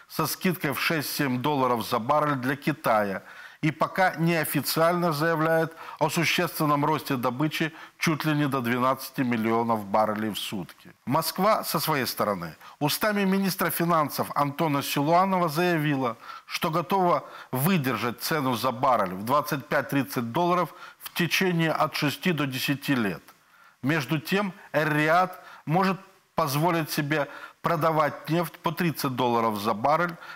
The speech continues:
но ему придётся увеличить добычу,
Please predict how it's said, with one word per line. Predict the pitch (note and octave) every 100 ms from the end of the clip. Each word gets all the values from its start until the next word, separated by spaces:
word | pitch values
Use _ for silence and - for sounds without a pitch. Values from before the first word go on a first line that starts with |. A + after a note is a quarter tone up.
| -
но | D3 D3+
ему | E3 E3+
придётся | F3 D#3 F3 - E3
увеличить | C#3+ C3 D#3 D3 D3 C#3
добычу, | D3+ C#3 A#2 F2+ - E2+